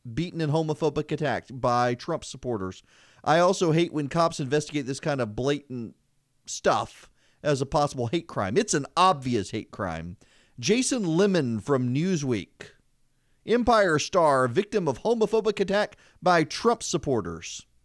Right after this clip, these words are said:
Kevin Fallon, senior reporter at the Daily Beast. People in maga hat recognized and beat and poured bleach on Jussie Smollett, calling him certain words. "Anyone who thinks supporting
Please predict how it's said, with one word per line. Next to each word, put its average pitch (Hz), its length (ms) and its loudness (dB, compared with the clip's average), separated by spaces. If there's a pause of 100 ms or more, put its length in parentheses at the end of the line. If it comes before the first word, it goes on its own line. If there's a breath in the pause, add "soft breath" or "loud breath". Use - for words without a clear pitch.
(760 soft breath)
Kevin 160 300 2
Fallon, 196 540 2
senior 233 520 0
reporter 156 540 0
at 110 80 -2
the 123 80 -6
Daily 156 340 -4
Beast. 147 460 -10 (320 soft breath)
People 226 320 -4
in 165 160 0
maga 165 320 0
hat 147 220 4
recognized 165 680 0
and 120 220 -2
beat 160 240 -2
and 123 120 0
poured 160 300 -2
bleach 151 300 -4
on 117 160 -2
Jussie 143 360 -4
Smollett, 120 540 -2 (320 soft breath)
calling 170 400 2
him 135 1300 0
certain 123 500 -4
words. 120 420 -2
"Anyone 226 800 2
who 208 220 -2
thinks 190 360 -2
supporting 226 600 -4